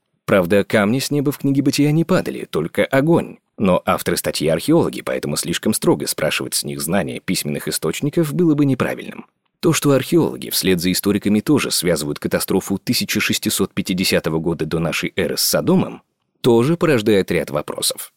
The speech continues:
Как свидетели событий могли донести свои рассказы до авторов Библии? Каким образом они спаслись от взрыва мощностью с термоядерную бомбу?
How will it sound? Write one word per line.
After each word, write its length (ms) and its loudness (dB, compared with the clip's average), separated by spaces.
Как 240 0
свидетели 460 -2
событий 420 -2
могли 260 -2
донести 460 0
свои 220 0
рассказы 500 0
до 220 2
авторов 380 0
Библии? 460 -4
Каким 380 2
образом 340 0
они 140 2
спаслись 420 -2
от 140 -4
взрыва 420 0
мощностью 580 0
с 60 -2
термоядерную 680 2
бомбу? 440 -2